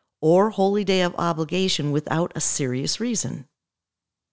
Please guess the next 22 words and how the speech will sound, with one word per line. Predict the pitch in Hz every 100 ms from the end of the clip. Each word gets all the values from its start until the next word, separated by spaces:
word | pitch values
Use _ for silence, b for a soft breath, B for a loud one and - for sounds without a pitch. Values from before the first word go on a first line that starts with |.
| _ _ _ _ _ _ _ -
Have | 202
I | 220
deliberately | 220 220 202 233 302 226 - 143
come | 139 - 156
late | 151 151 190
or | - 170
left | 165 180 185 - -
early | 156 156 143 139 -
from | _ 170 165
Mass | 151 131 143 -
without | 165 165 - 233 -
a | 139
good | 135 131
reason? | 110 110 - - - _ _ _ _ _ _ _ _ _ _ _ _ _ _ _ _ _ _ _
Section | - 123 - 165 160
four. | 208 185 69 - _ _ _ _ _ _ _ _ _ _ -
Honor | 214 262
your | 254 220
father | 202 175 170 170
and | - 156
your | 151 143
mother. | 127 - -